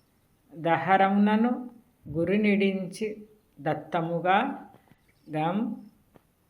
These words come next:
గుహరములో వెలి బయలున మహాదాకాశంబు చేరు మహిళ వేమ. తాత్పర్యము, ఇహపర సౌఖ్యములు పొందకుండా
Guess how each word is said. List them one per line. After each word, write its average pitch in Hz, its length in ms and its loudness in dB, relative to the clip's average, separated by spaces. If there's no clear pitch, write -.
గుహరములో 180 640 2
వెలి 196 420 0
బయలున 165 840 0
మహాదాకాశంబు 196 1400 2
చేరు 156 500 0
మహిళ 156 640 -4
వేమ. 147 480 0
తాత్పర్యము, 147 840 2
ఇహపర 220 520 4
సౌఖ్యములు 196 760 0
పొందకుండా 156 1040 0